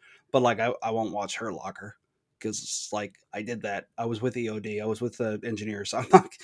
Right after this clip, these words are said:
I, I don't, I don't wanna, I don't wanna see it. I have my reasons. I don't wanna see it. Maybe you, maybe it's a really good movie, but I'm not, I'm not gonna watch it. But I will move on to my number two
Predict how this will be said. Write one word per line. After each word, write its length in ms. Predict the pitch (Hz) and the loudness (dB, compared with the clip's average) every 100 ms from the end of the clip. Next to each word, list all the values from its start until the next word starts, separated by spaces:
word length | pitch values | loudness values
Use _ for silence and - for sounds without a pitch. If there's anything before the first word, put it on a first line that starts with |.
| - - | -12 2
I, 140 | 131 | 4
I 100 | 123 | 6
don't, 280 | 139 135 127 - | 8 6 6 2
I 80 | 127 | 0
don't 160 | 117 | 2
wanna, 220 | 110 107 101 | 0 -2 -6
I 80 | 123 | 0
don't 80 | 127 | 4
wanna 120 | 135 | 4
see 140 | 127 151 | 6 6
it. 160 | - _ - | 6 _ 0
I 100 | 123 | 4
have 100 | 127 | 6
my 80 | |
reasons. 360 | 131 123 107 101 | 6 4 2 -2
I 40 | 117 | 0
don't 80 | |
wanna 100 | 117 | 0
see 160 | 104 117 | 0 -4
it. 120 | 98 | -4
Maybe 180 | 120 127 | -4 0
you, 240 | 135 147 - | 2 2 2
maybe 180 | 139 151 | 4 6
it's 120 | 156 | 8
a 40 | 160 | 10
really 200 | 160 156 | 12 12
good 100 | 151 | 10
movie, 260 | 143 117 | 10 6
but 180 | 110 113 - | 2 -2 2
I'm 100 | 127 | 4
not, 200 | 117 - | 4 2
I'm 100 | 123 | 0
not 80 | 120 | 2
gonna 140 | 117 113 | 2 0
watch 200 | 104 - | -2 -6
it. 80 | - - - - - - | -14 -18 -20 -20 -20 4
But 120 | 131 | 8
I 60 | 135 | 12
will 300 | 143 143 135 - | 12 10 6 0
move 420 | 170 160 170 160 | 8 12 12 12
on 140 | 156 | 12
to 60 | 147 | 12
my 160 | 139 139 | 10 10
number 280 | 139 127 | 8 6
two 540 | - - 220 131 113 | 2 4 6 6 6